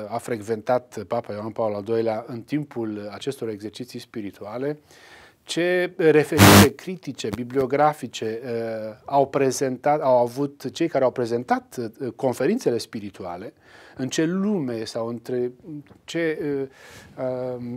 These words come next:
așa, ce repere culturale s-au mișcat ei, uh, cele clasice le știm, toți folosesc în astfel de ocazii Sfânta Scriptură, uh, învățătura Sfinților Părinți, documentele conciliilor, uh, experiența personală, dar de obicei, pentru ca să provoace și mai mult,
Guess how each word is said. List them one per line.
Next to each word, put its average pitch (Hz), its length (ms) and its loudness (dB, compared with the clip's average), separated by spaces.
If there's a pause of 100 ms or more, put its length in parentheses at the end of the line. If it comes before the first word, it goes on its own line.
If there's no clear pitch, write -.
așa, 135 280 -2
ce - 180 0
repere 165 440 4
culturale 135 540 2
s-au 127 180 0
mișcat 139 460 -2
ei, 101 220 -10 (540)
uh, 123 260 -2
cele 123 260 0
clasice 123 420 0
le 156 100 0
știm, 135 400 -2
toți 143 240 2
folosesc 113 540 -4
în 110 100 -6
astfel 117 240 -6
de 104 80 -6
ocazii 104 560 0
Sfânta 104 360 -10
Scriptură, 156 880 0
uh, 127 80 -2 (160)
învățătura 110 500 -6
Sfinților 127 460 -6
Părinți, 147 600 -2 (340)
documentele 117 640 -4
conciliilor, 143 960 0 (380)
uh, 123 480 0 (240)
experiența 135 640 2
personală, 123 720 0
dar 180 320 4
de 170 140 0
obicei, 147 440 0
pentru 147 320 -2
ca 127 140 -2
să 123 140 -8
provoace 131 560 -2
și - 120 -8
mai 220 180 0
mult, 139 400 -2